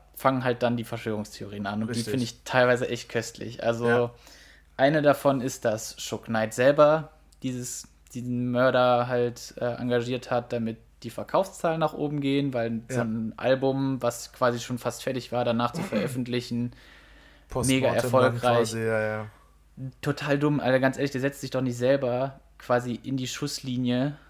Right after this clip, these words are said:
Speaker 1: Der, also, ne, dass der jetzt nicht getroffen wurde, würd ich sagen, ist jetzt nicht, ist jetzt eigentlich eher Glück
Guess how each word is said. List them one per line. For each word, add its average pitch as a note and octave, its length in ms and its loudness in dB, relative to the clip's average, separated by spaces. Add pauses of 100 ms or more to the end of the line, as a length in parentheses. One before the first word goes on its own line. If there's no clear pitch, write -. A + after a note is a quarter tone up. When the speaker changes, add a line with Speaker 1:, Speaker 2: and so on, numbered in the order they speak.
(460)
Speaker 1:
Der, A#2 260 2
also, A#2+ 180 -4
ne, C3 180 2
dass B2+ 260 -4
der B2 120 0
jetzt - 320 -6 (480)
nicht D3 200 -2
getroffen C#3 460 0
wurde, C#3 400 0
würd C3+ 160 -2
ich B2+ 180 -6
sagen, C3 300 2
ist - 160 -12
jetzt B2 180 -10
nicht, - 440 -10 (920)
ist A#2 380 -10
jetzt - 160 -12
eigentlich B2+ 240 -4
eher B2+ 100 0
Glück C3 320 -6